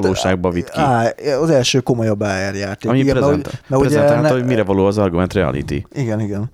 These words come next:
Speaker 1: Mhm.
Speaker 2: Ö, ugye volt a, ennek egy előz-, mm, egy előzménye, a, tehát nem a semmiből jött. Ö, most nem tudom pontosan megmondani, hogy mi volt annak a játéknak a,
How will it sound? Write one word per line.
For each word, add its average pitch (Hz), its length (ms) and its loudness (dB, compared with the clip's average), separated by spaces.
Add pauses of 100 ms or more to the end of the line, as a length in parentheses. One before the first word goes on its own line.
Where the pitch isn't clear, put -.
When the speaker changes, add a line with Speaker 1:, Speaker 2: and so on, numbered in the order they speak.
Speaker 1:
Mhm. 110 300 -2
Speaker 2:
Ö, 135 380 4
ugye 139 180 4
volt 160 300 2
a, 123 280 4
ennek 120 200 0
egy 120 140 -2
előz-, 117 500 0 (440)
mm, 98 460 -8 (520)
egy 123 320 -4
előzménye, 120 840 0 (180)
a, 117 160 -4
tehát 117 180 -8
nem 127 260 -2
a - 40 -10
semmiből 110 520 -2
jött. 120 260 0 (260)
Ö, 113 240 0
most 107 320 -6 (160)
nem 131 360 -2 (540)
tudom 117 260 0
pontosan 117 420 -2
megmondani, 117 500 -2
hogy 113 360 0
mi 120 100 -2
volt 113 240 -2
annak 113 220 -6
a 117 40 -2
játéknak 113 560 -4
a, 113 160 0